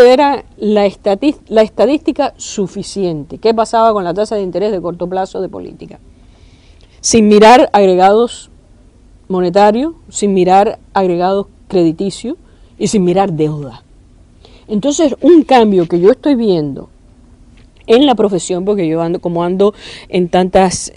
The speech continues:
eh, posiciones editoriales y demás, me llega siempre, ¿no?, todos los trabajos que, bueno, no todos los trabajos obviamente, pero muchos de los trabajos nuevos,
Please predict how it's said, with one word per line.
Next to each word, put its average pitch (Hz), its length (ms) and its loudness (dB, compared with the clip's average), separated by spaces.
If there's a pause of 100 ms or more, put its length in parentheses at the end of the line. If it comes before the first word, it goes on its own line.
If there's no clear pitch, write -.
(140)
eh, 175 380 0
posiciones 185 500 -4
editoriales 185 800 2
y 190 80 0
demás, 185 320 -2
me 202 160 0
llega 175 220 -2
siempre, 180 480 -6 (400)
¿no?, 175 340 -6 (220)
todos 185 240 0
los 175 120 -2
trabajos 175 460 -4
que, - 260 -16 (1300)
bueno, 170 260 -4
no 170 140 -6
todos 175 180 2
los 175 140 2
trabajos 175 260 2
obviamente, 180 400 -2
pero 208 160 0
muchos 180 240 -4
de 185 60 0
los 185 100 -2
trabajos 185 400 0
nuevos, 190 640 -2